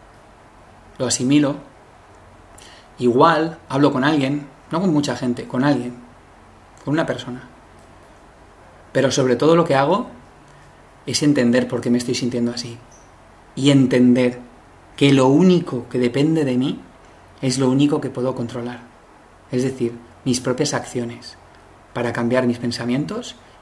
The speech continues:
y cambiar mis emociones. Ahora, ¿cómo podemos trabajar en esta, en esta ayuda de, de release stress, de stress release, de, de, de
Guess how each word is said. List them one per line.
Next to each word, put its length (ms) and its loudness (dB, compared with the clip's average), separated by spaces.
y 80 -14
cambiar 340 0
mis 180 0
emociones. 600 -10
Ahora, 400 -2
¿cómo 520 4
podemos 720 0
trabajar 580 0
en 160 0
esta, 800 0
en 160 -2
esta 1040 0
ayuda 400 0
de, 440 -2
de 380 2
release 420 0
stress, 520 -2
de 80 -12
stress 320 -6
release, 400 -2
de, 140 0
de, 200 0
de 260 0